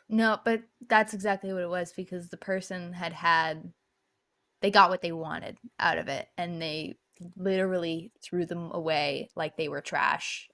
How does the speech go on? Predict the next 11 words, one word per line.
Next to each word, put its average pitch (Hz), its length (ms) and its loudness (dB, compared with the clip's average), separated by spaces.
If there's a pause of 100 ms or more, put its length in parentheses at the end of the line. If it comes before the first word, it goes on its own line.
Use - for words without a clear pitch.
and 175 100 -8
it 165 140 -6
didn't, 185 300 0
it 233 140 4
didn't 254 240 4
matter 143 440 2
to 202 120 -2
whoever 170 280 0
this 160 180 -4
was. 170 120 -4 (760)
Uh, - 40 0